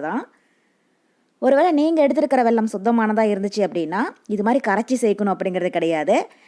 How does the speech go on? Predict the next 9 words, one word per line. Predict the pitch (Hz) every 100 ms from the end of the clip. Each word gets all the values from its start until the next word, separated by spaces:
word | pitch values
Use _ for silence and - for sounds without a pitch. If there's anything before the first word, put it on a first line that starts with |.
| _
நீங்க | 247 262 247
டைரக்டா | 247 302 285 349 349
அப்படியே | - 254 226
யூஸ் | 190 -
பண்ணிக்கலாம். | 165 131 147 156 _ _ _ _ _ _ _ _ _ _ _ _ _ _ _ _ -
இப்ப | - 165 180
பாருங்க, | 170 269 208
வெல்லம் | 196 240 185
நல்லா | 180